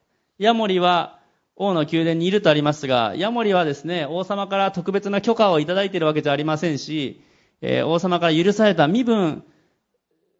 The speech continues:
でもなさそうなわけですよね。えー、通行許可証を持っているわけでもありません。えー、しかし、ヤモリは大胆に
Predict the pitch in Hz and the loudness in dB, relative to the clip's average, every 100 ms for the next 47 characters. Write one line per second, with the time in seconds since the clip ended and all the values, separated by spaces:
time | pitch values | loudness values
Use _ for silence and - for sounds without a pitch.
0 | _ _ 165 269 196 139 - 160 - 160 | _ _ -4 0 2 2 -2 -12 -6 0
1 | 151 165 165 151 127 120 117 123 123 196 | 2 2 0 0 0 0 -2 -2 0 0
2 | - - _ _ _ _ _ _ _ _ | -2 -16 _ _ _ _ _ _ _ _
3 | 127 120 - 180 175 170 160 156 147 131 | -4 -4 -2 0 0 0 0 2 2 0
4 | 147 143 127 127 135 151 139 131 131 127 | 0 0 0 0 0 -2 -2 -4 -4 -6
5 | 120 123 107 135 _ _ _ _ _ _ | -6 -8 -8 -12 _ _ _ _ _ _
6 | 117 113 104 - - 285 - 202 175 151 | -10 -8 -6 -6 -2 -2 0 0 0 2
7 | 214 269 247 180 185 143 - 196 254 247 | 0 0 0 2 2 2 2 0 0 0
8 | 285 226 226 220 - | -2 0 -2 -4 -6